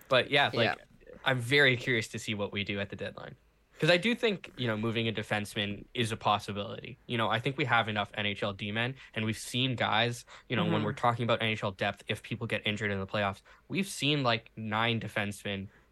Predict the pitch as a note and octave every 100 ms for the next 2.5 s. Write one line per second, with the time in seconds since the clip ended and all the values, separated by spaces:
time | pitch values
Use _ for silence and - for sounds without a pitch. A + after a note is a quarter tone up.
0 | _ _ - - _ - B2 A2 G2+ G2
1 | - G2+ F#3 D#3+ C#3 D3+ - _ _ _
2 | _ _ - A3 A#3